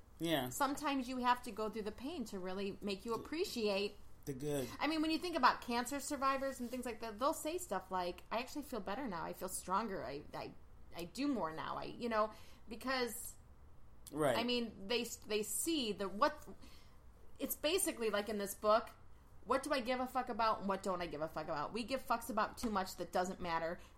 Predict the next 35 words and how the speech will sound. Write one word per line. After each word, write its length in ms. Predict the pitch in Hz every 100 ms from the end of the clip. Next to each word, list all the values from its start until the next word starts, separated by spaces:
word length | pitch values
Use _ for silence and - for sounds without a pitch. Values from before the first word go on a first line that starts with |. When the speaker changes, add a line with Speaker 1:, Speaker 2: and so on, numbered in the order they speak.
| -
Speaker 2:
When 280 | 190 220 214
something 480 | - 262 262 277 233
bad 260 | 220 233
happens, 460 | 233 262 254 233 -
you 100 | 302
start 300 | - 311 285
to 140 | - 240
recognize 720 | 196 208 240 226 233 240 208
what 200 | 185 190 160
really 280 | 160 170 175
matters. 480 | 175 147 95 - -
Speaker 1:
Yeah, 420 | - 139 139 110 98 107
we 120 | 123 143
do 180 | 135
give 200 | 117 113
a 40 | 101
fuck 220 | - 110
about 200 | 104 90
shit 260 | - 104 101
that 220 | - 101
d-, 60 | 107 - - -
means 180 | 269 269
Speaker 2:
It 60 | 294
just 120 | -
Speaker 1:
absolutely 540 | 285 285 285 277 320
Speaker 2:
doesn't 180 | - 240
matter. 360 | 262 254 202 165
Speaker 1:
nothing. 120 | - 226
Speaker 2:
You 80 |
know 80 | 240
what 100 | 233
I 40 | 226
mean? 240 | 226 233
And 160 | 214 214
so 460 | - 214 214 208